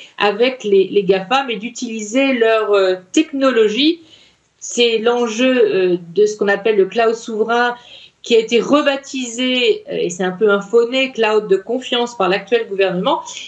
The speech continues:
et qui, euh, n'augure pas d'une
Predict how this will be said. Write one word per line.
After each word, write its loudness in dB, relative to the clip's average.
et 2
qui, 0
euh, 4
n'augure -2
pas 0
d'une -4